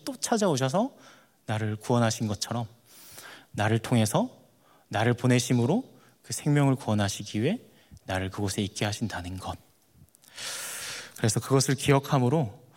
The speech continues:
여러분, 오늘 이 기도의 자리가 다른 기도의 자리가 아니라 그 예수 그리스도의 애통함이,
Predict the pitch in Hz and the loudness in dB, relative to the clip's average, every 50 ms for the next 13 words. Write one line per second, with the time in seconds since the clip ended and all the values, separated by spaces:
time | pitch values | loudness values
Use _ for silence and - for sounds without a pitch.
0 | - - - - - - 139 143 131 139 135 147 160 165 156 147 147 143 - - | -20 -20 -20 -10 -4 0 2 4 4 6 6 6 6 6 6 4 2 2 2 0
1 | 147 143 156 160 156 143 143 131 127 117 123 123 127 120 104 92 90 - _ _ | 2 4 4 4 4 4 2 0 0 0 2 2 0 0 -2 -6 -10 -16 _ _
2 | _ _ _ _ _ _ _ _ - - 117 135 143 143 135 117 127 113 123 120 | _ _ _ _ _ _ _ _ -6 -2 2 4 4 4 4 2 2 2 4 4
3 | 120 110 107 104 110 104 120 107 90 87 104 127 127 113 104 - - _ _ _ | 2 2 0 0 0 0 0 0 0 -2 -4 -4 -4 -4 -6 -10 -18 _ _ _
4 | - - - - - - - - - - 127 120 120 123 - - 139 120 135 127 | -20 -20 -20 -20 -18 -20 -20 -14 -6 0 2 2 4 2 2 0 0 0 0 0
5 | 123 - - 127 123 - 135 139 143 - - 185 165 147 131 113 113 113 110 107 | 0 0 0 0 0 2 0 -2 -2 0 0 2 4 4 4 2 0 -2 -4 -6